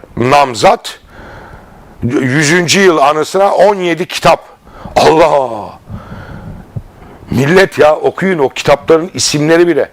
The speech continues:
Yine işin içinde vazgeçilmez isim Erkan Serçe.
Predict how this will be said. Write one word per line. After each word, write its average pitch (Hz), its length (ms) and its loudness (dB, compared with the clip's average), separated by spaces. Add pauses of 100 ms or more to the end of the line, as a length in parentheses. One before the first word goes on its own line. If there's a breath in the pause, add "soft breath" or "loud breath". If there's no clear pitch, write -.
(380 loud breath)
Yine 214 340 4
işin 160 360 -4
içinde 143 540 0 (580 loud breath)
vazgeçilmez 180 920 2
isim 139 500 -4 (440 loud breath)
Erkan 185 440 2
Serçe. 165 540 -2